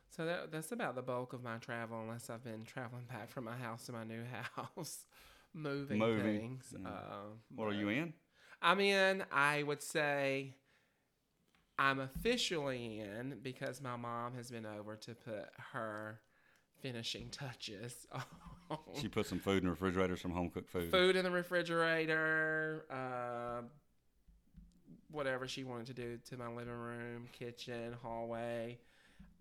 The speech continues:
Speaker 2: Oh.
Speaker 1: I thought my bed was nice, but she goes out and buy a brand new comforter set. Uh,
Speaker 2: <laughs> Hey.
Speaker 1: so I just kinda sit and watch football. I think I was watching the Chiefs and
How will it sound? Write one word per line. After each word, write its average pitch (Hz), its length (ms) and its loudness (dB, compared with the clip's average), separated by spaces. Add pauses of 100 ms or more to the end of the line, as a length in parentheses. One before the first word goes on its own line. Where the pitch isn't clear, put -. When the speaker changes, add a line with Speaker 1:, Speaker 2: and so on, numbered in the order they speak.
(280)
Speaker 2:
Oh. 175 60 -6 (140)
Speaker 1:
I 127 80 0
thought 120 240 -2
my 127 120 -2
bed 120 300 -2
was 123 180 -10
nice, 123 560 0
but 117 160 -4
she - 180 -6
goes 117 300 -4
out 113 220 -2
and 107 80 -8
buy 110 200 -4
a 110 40 -6
brand 110 220 -6
new 107 80 -10
comforter 147 400 -6
set. 139 580 -4 (540)
Uh, 165 60 10
Speaker 2:
<laughs> - 120 2 (600)
Hey. 120 280 -2
Speaker 1:
so 185 180 4
I 180 140 10
just 262 180 0
kinda 294 200 2
sit 180 640 6
and 151 480 -2 (120)
watch 131 420 0
football. 131 460 -2
I 131 40 -2
think 131 200 -8
I 120 60 -6
was 120 140 -10
watching 120 280 -8
the 123 80 -12
Chiefs 123 640 -10 (180)
and 107 1900 -12